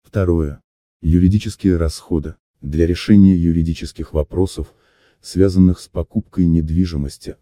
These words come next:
вам потребуется нанять адвоката или специалиста по оформлению сделок.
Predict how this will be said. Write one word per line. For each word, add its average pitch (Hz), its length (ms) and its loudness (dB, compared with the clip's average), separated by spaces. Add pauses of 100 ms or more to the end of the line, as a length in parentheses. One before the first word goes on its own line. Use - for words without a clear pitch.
вам 78 220 -2
потребуется 85 640 -4
нанять 80 340 0
адвоката 73 640 -6
или 76 140 -6
специалиста 76 800 -8
по 78 180 -4
оформлению 73 640 -4
сделок. 71 640 -12